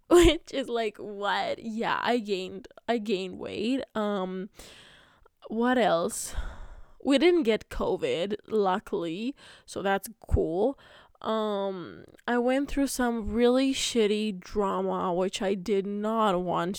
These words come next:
to, and that's partially the reason I kind of, like, wasn't so consistent with my podcast, and that's, like, what I do regret. Um, so I had some shitty, shitty times,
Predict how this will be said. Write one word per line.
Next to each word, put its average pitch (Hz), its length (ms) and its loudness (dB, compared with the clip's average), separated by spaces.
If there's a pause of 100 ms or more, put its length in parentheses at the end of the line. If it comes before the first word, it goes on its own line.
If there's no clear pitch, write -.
to, 185 400 0
and 190 200 -2
that's 180 240 0
partially 208 540 0
the 180 160 -6
reason 185 360 -2
I 175 260 -2 (640)
kind 214 300 0
of, 202 80 -4
like, 185 380 -4 (1600)
wasn't 320 440 2
so 240 180 2
consistent 220 520 -4
with 202 120 -2
my 185 140 0
podcast, 190 760 2
and 190 120 -4
that's, 180 180 -2
like, 165 260 -6
what 190 280 -2
I 180 100 0
do 185 320 -8
regret. 190 580 -4 (520)
Um, 226 800 -4
so - 260 -2
I 294 120 2
had 381 360 0
some 294 220 -2
shitty, 220 800 0
shitty 202 500 0
times, 196 640 -4